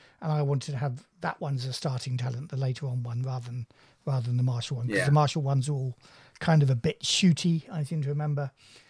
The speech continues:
Speaker 1: Um, and, and that one I f-, I thought was better for the sort of detective character I wanted to play. Um,
Speaker 2: What we had done was created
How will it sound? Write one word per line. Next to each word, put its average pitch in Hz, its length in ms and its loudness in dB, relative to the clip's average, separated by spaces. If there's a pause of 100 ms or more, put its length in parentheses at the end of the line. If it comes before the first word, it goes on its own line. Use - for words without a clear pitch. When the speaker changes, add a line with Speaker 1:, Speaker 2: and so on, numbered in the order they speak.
(320)
Speaker 1:
Um, 135 460 -2 (380)
and, 127 380 2
and 143 120 4
that 143 120 0
one 135 100 4
I 127 80 4
f-, - 220 -4 (120)
I 139 100 2
thought 143 320 2 (760)
was 180 160 4
better 139 440 -2
for - 160 -2
the 127 160 0
sort 123 240 -8
of 120 60 -8
detective 147 520 -8
character - 380 -12
I - 40 -10
wanted 139 240 -10
to - 60 -18
play. - 180 -14 (760)
Um, 170 500 6
Speaker 2:
What 202 200 8
we 180 140 12
had 180 220 8
done 117 300 4
was 131 160 0
created 143 600 0